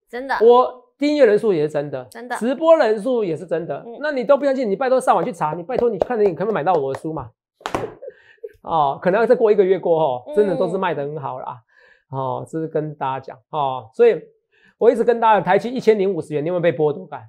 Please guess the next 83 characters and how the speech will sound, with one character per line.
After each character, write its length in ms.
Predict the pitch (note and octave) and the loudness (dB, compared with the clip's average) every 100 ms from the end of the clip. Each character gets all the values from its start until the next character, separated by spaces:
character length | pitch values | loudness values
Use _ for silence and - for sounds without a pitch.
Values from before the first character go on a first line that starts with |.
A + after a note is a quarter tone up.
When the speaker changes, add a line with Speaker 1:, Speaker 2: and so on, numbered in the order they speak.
| _ - | _ -20
Speaker 1:
嗯， 220 | A#3 G#3 | -16 -16
有。 160 | G3+ F3 | -16 -16
Speaker 2:
现 300 | G3 D#4 C4 | -4 2 2
在 180 | B3 B3+ | 6 6
如 160 | A3 B3 | 6 4
果 140 | A3 | 4
那 100 | A#3+ | 4
台 120 | F#3+ | 0
积 100 | F#3 | 0
电 140 | A3 G#3+ | 4 4
能 180 | G#3+ B3 | 4 2
回 160 | G#3+ | 2
到 100 | G#3 | 2
九 200 | F#3 G3 | 4 2
百 160 | G3+ D#3 | 4 2
元， 120 | D3 | 0
你 60 | D#3+ | 0
要 60 | |
不 20 | |
要 40 | F3 | 0
跟 60 | |
我 60 | E3 | 0
一 40 | |
起 40 | C3+ | -4
进 120 | C#3+ | -10
场？ 180 | A#2 A2 _ | -12 -18 _
Speaker 1:
要。 140 | F4 A4 - - _ _ _ _ - _ | -2 -2 -2 -14 _ _ _ _ -20 _
Speaker 2:
能 160 | G3+ A#3+ | 4 6
回 80 | C4 | 8
到 120 | D4+ | 6
八 180 | C#4+ C4 | 4 2
百 100 | G3+ | 4
多 120 | A3+ | 2
元， 100 | F#3 | 2
你 40 | |
要 20 | |
不 20 | F3+ | 0
要 60 | |
跟 80 | E3 | 0
我 60 | D3 | -2
进 140 | C#3+ | -6
场？ 140 | - | -4
Speaker 1:
要。 80 | F#4+ A#4 D#4+ - _ | 4 4 4 -2 _
Speaker 2:
这， 100 | B3 | 4
这 220 | B3 C#4 | 8 8
到 180 | - E4 | 10 8
底 60 | C#4 | 8
是 60 | |
九 180 | C#4 C#4 | 10 10
百 100 | A3+ | 12
还 80 | G#3 | 8
是 80 | A#3+ | 6
八 180 | B3+ B3 | 6 8
百 80 | |
还 60 | F#3 | 6
是 60 | G3 | 4
七 160 | G#3 | -2
百？ 240 | E3+ B2 A2+ _ _ _ - | -4 -4 -8 _ _ _ -8
你 120 | E3+ | -2
管 160 | E3 G3+ | 0 4
我？ 280 | E3+ B2+ - - - B4+ | 2 2 -6 -14 -8 -8
<laughs> 400 | - B4 - - | -6 -8 -8 -12
我 220 | - G3 G3 | 0 2 2
已 40 | |
经 180 | E3+ G3+ | -2 -2
规 180 | G3+ G3 | 2 4
划 180 | G3+ | 4
好 220 | D3+ B2 - | 2 0 -6
了。 80 | - | -12
Speaker 1:
嗯。 340 | C#4+ C#4+ - C#4 | -18 -18 -14 -2
Speaker 2:
我 260 | F#3 A3+ B3+ | 2 4 4
全 120 | G#3 | 4
部 80 | B3 | 4
都 60 | |
讲 180 | B3 D#3 | 4 2
完 160 | D#3 D#3 | 0 -2
了， 80 | |
谁 160 | D#3+ E3 | -2 -2
参 160 | F#3+ F#3+ | 0 2
加 120 | D#3+ | 2
我 60 | |
会 140 | D3+ C#3 | 2 -2
员？ 140 | A#2 | -4